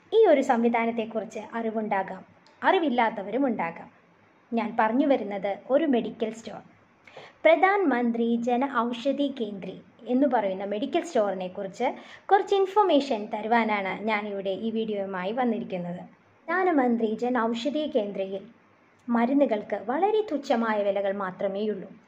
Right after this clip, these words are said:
മുന്നൂറ് രൂപയിൽ കവിഞ്ഞ മ-, മരുന്നുകൾക്ക് പോലും നൂറ് രൂപയിൽ കുറവായിരിക്കും വില. ഇവിടെ വെറും പത്തിലൊന്ന് മാത്രമായിരിക്കും നാം സ്ഥിരമായി ചെലവാക്കുന്ന മരുന്നിന് വില വരിക. നമ്മുടെ അടുത്ത സംശയം അപ്പോൾ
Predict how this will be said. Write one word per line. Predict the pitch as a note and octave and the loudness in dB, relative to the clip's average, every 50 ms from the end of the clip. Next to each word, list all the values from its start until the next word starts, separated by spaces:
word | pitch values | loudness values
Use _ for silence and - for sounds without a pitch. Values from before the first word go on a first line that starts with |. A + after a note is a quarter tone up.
| _ - - - - - | _ -18 -18 -18 -12 -4
മുന്നൂറ് | - B3+ C4 C4+ C#4+ F4 G4 G#4 G4 F4+ | 0 2 4 4 4 6 6 6 6 6
രൂപയിൽ | D#4+ C#4+ B3 F#3+ - A3 G#3+ A3 A3 A3 | 6 4 4 2 0 0 -2 -2 -4 -2
കവിഞ്ഞ | A#3 G#3+ G3+ G3 G3 G3 | -2 -2 -2 -2 -6 -6
മ-, | G3 G3 G3 F#3+ G3 A3+ | -4 -4 -4 -4 0 0
മരുന്നുകൾക്ക് | A3 G#3 G3+ A3+ C4 C#4+ B3 B3+ A#3+ A#3 A#3+ | 0 0 2 4 4 4 4 4 2 2 0
പോലും | A#3 - G3+ F#3+ F3+ F#3+ A#3 F#3+ - - - - - - - - - - - - - - A#3 A#3 | -2 0 -2 -2 2 2 2 0 0 -8 -14 -20 -20 -20 -20 -20 -20 -20 -20 -12 -2 2 4 6
നൂറ് | C4 C#4 C#4+ D#4 E4+ F4+ G4 G4+ G4+ F#4+ A#3+ | 6 6 6 6 6 6 6 8 6 6 6
രൂപയിൽ | A#3+ B3 A#3 A#3 A#3 A#3+ A#3 A3 A#3 A3 A3+ | 4 4 4 2 2 2 0 0 0 -2 -2
കുറവായിരിക്കും | A3+ - A3+ G#3+ A3 B3+ C4+ C4 A3 G3 G3 G3+ F#3+ F#3 - - G3+ A3 B3+ | -4 -4 -2 2 2 4 4 4 2 2 -2 -6 -10 -10 -12 -10 -6 -4 -4
വില. | A#3+ C4 A3+ F#3 F3 F3+ - - - - _ _ _ | -2 -2 -2 -2 -4 -8 -10 -18 -20 -20 _ _ _
ഇവിടെ | - - C#4 A#3+ G3+ A#3 A#3 | -4 0 0 0 0 -2 -2
വെറും | A3+ D4 E4 E4 D4+ C#4+ C#4+ | 2 2 4 4 4 2 2
പത്തിലൊന്ന് | C#4+ C#4+ C#4+ - F#4+ F4 D#4 C4 C4 D4+ | 0 0 2 2 2 4 4 4 4 2
മാത്രമായിരിക്കും | D#4+ D4+ C4 A3 - G#3+ A3 G#3 G3 G3 G3 F#3+ F#3 F#3 - F#3 - - | 4 4 2 2 2 -2 -2 -2 -2 -4 -4 -6 -8 -8 -12 -14 -12 -6
നാം | G3+ A3+ A3 A3 G3 | -4 -4 -4 -4 -6
സ്ഥിരമായി | - - B3 A3+ A#3+ C4 C4 A3+ A3 G#3+ G3+ - | -4 -2 0 2 2 2 2 0 -2 -4 -6 -6
ചെലവാക്കുന്ന | A#3 - F#3+ G3 G#3 G3 F#3+ - G3+ G3 F#3 F#3 F#3+ G3+ | -6 -6 -4 -2 -2 -2 -4 -4 -10 -10 -10 -10 -10 -8
മരുന്നിന് | G#3 G#3+ A3 A3 G#3 G3+ F#3+ F#3+ G3 | -8 -6 -6 -6 -8 -10 -10 -8 -8
വില | G#3 G3 F#3+ F3+ | -8 -8 -8 -8
വരിക. | G3 F3 F3+ - - - - - - _ _ _ _ _ _ _ _ _ - | -8 -10 -10 -12 -14 -16 -18 -20 -20 _ _ _ _ _ _ _ _ _ -2
നമ്മുടെ | C#4+ D#4 E4+ F4+ F4+ F#4 F4+ - B3+ | 0 2 2 4 4 4 4 6 6
അടുത്ത | B3+ B3 - F4+ F4+ F4 | 4 4 4 2 2 2
സംശയം | D4 C4 A#3 A#3+ B3 A#3+ A#3+ | 2 0 0 0 0 0 0
അപ്പോൾ | A3+ A#3 A3+ G#3+ G#3 G3 | 0 0 0 0 2 0